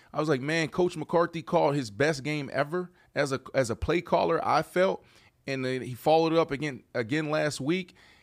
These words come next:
They're just so creative, man. He's doing a hell of a job, and I feel like he's hitting his stride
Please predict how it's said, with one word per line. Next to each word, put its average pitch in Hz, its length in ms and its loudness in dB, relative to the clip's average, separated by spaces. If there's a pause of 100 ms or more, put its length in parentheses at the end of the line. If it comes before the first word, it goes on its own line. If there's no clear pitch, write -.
(120)
They're 160 140 2
just 185 240 0
so 175 200 4
creative, 160 640 0
man. 156 460 -2 (240)
He's 160 200 -6
doing 160 200 0
a 117 60 0
hell 151 220 4
of 139 120 0
a 135 40 -4
job, 131 540 2
and 123 80 -6
I 131 80 2
feel 160 220 0
like 135 200 2
he's 185 260 -4
hitting 123 240 -2
his 120 160 -4
stride 101 480 -6